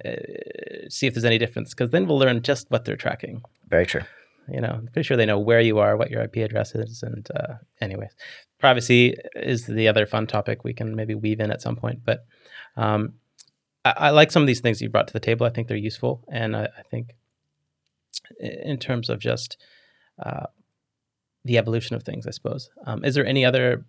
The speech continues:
Speaker 1: platforms that you find yourself distracted in? You know, the Instagram world, the, the TikTok. Are you, are you big on TikTok and so?
Speaker 2: Thankfully, <laughs> thankfully, I've kept away from those sorts of platforms. They,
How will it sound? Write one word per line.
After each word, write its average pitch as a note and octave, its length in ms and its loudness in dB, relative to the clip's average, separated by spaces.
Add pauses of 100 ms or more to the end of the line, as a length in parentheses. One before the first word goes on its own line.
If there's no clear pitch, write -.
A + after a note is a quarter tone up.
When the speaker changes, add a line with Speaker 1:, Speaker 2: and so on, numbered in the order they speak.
Speaker 1:
platforms B2 440 2
that B2 140 -4
you A#2+ 160 -6
find A#2+ 220 -4
yourself A#2+ 200 -6
distracted A#2+ 480 0
in? A#2 280 0
You A2+ 80 -4
know, A2+ 80 -6
the A#2 100 -4
Instagram A2+ 420 -2
world, A2 520 0 (120)
the, - 320 -10
the B2 100 -10
TikTok. A#2+ 580 0
Are A2 60 -8
you, A2 300 -8
are - 60 -8
you A2+ 140 -6
big A#2 180 -6
on A2 140 -6
TikTok A#2+ 560 -6
and A#2 100 -2
so? - 180 -14 (400)
Speaker 2:
Thankfully, E3+ 380 2 (320)
<laughs> - 340 -16
thankfully, D4 360 2
I've A#3+ 100 2
kept F#3 260 -2
away C#3 240 8
from B2+ 200 -2
those A#2+ 240 4
sorts A#2+ 260 0
of G#2+ 140 -8 (640)
platforms. A#2 400 -2
They, - 100 -8